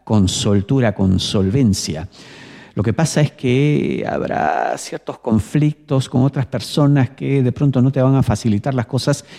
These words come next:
y esto te bloqueará, te enredará, estarás como encerrado en ti mismo y he ahí que las cosas se complican y precisamente tus resultados ya no son buenos.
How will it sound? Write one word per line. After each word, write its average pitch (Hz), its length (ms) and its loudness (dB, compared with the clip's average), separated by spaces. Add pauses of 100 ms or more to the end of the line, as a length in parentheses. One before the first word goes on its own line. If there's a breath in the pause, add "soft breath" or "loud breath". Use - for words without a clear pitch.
(200 loud breath)
y 147 80 2
esto 160 220 0
te 131 180 -2
bloqueará, 110 880 0 (400 soft breath)
te 120 580 0
enredará, 123 760 2
estarás 143 320 -2
como 131 180 2
encerrado 127 560 0
en 123 100 4
ti 160 140 0
mismo 160 420 2
y 110 280 2
he 143 180 2
ahí 131 340 2
que 110 520 -4 (160 soft breath)
las - 140 -8
cosas 104 280 -4
se 104 60 -10
complican 117 580 0
y 117 140 -2
precisamente 120 580 -2
tus 104 160 -2
resultados 104 420 0
ya 123 80 4
no 127 80 4
son 131 180 2
buenos. 107 420 0